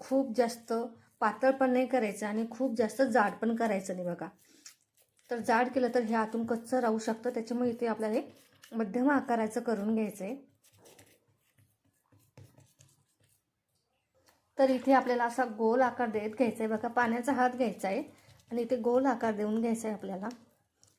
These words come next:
तर बघू शकताय तुम्ही, मी ह्या पद्धतीने असं छानपैकी ते थालीपीठ करून घेते. आपल्या पिठाला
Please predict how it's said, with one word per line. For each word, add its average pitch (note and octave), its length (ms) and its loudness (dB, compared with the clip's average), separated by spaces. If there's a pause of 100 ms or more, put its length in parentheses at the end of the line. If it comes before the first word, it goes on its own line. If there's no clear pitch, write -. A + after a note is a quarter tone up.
(140)
तर B3 60 -4
बघू A3+ 280 -4
शकताय B3 400 -2
तुम्ही, G#3+ 300 -4
मी A3+ 140 -2
ह्या A3 200 -6
पद्धतीने G#3+ 420 -4
असं A3+ 300 -8
छानपैकी A3 420 -6
ते C#4+ 200 -6 (580)
थालीपीठ A#3 420 0
करून A#3 320 2
घेते. A3+ 280 0
आपल्या A3+ 340 0
पिठाला B3 400 0